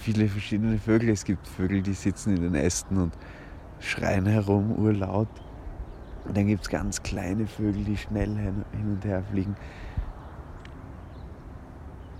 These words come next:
Und, äh, gestern habe ich einen Kolibri gesehen, das erste Mal in meinem Leben.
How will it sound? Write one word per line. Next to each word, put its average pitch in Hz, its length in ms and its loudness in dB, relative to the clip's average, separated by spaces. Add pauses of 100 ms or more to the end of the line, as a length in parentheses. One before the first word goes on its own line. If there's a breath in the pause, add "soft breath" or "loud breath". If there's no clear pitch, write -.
(380)
Und, 104 180 2 (340)
äh, 95 320 2
gestern 101 360 2
habe 95 120 4
ich 95 120 0
einen 98 200 2
Kolibri 104 640 6
gesehen, 87 400 2
das 90 140 -2
erste 95 320 2
Mal 90 240 4
in 85 100 0
meinem 87 320 0
Leben. 82 260 -2